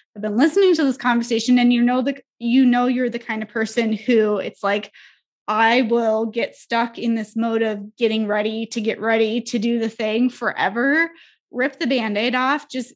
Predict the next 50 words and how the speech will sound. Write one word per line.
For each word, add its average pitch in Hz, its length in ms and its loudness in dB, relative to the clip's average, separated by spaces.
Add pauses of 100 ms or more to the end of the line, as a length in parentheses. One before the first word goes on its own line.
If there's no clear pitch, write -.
(100)
give 254 200 2
yourself, 269 500 2
like, 226 180 -4
one 240 420 2
thing 247 280 0
that 233 140 -4
you 202 120 -10
can 220 200 -4
do 190 200 -2
today 254 500 2
to 269 180 -4
move 214 240 -2
the 233 80 -6
needle 202 260 -4
forward 196 400 -6
a 190 60 -2
little 202 260 -6
bit, 127 280 -6 (360)
because 277 360 2
somehow 269 460 4
it's 294 160 2
like 262 160 2
you're 247 140 2
breaking 233 460 2
the 214 100 -2
seal. 226 640 0 (360)
Uh, - 80 -16 (100)
what 202 400 -6
seal 214 240 -2
is 202 80 -2
that? 190 180 0
I - 80 -4
don't 190 180 -4
know, 131 160 -6
but 196 140 -4
that's 202 180 -2
the 254 140 4
<laughs> - 0 -
example 359 460 4
that 294 180 2
came 302 220 6
to 269 100 2
mind, 269 260 6
is 240 120 2
like, 254 160 -2
you're 254 80 -2
breaking 269 440 0
the 262 80 0
seal 254 540 -2 (100)
and 226 340 -4